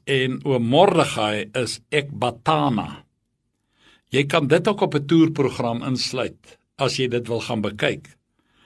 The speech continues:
Nou, ek het ook gesê,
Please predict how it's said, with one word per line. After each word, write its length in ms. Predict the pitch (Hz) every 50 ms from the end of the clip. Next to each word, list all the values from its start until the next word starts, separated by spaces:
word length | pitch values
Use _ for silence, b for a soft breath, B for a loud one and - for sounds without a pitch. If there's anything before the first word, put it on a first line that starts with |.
| b b b b b b b b b b b _
Nou, 400 | - 123 131 139 139 139 - - - - - - _ _ _ _ _ _ _ _ _ _ - 139 135 -
ek 180 | - 156 156 151
het 180 | 151 143 147 -
ook 180 | - 160 160
gesê, 540 | - 160 151 - - 202 185 139 113 -